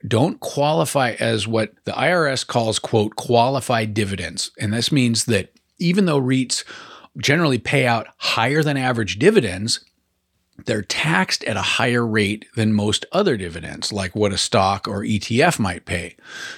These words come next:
Um, reits do, I understand, qualify for the twenty percent pass-through deduction, which was part of the twenty seventeen Tax Act.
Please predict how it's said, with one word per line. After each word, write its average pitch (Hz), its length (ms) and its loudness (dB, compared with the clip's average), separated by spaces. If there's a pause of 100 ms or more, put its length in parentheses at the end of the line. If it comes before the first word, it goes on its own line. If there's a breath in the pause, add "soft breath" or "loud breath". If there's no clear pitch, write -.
(160 loud breath)
Um, 110 320 2
reits 120 480 0
do, 214 460 2
I 127 120 -4
understand, 127 520 0
qualify 127 500 2
for 113 160 -2
the 107 120 0
twenty 127 360 0
percent 117 460 -2
pass-through 117 580 0
deduction, 143 640 0
which 104 180 0
was 95 140 -2
part 107 260 2
of 107 80 0
the 98 80 -4
twenty 104 320 -2
seventeen 101 480 -2
Tax 151 400 0
Act. 151 320 0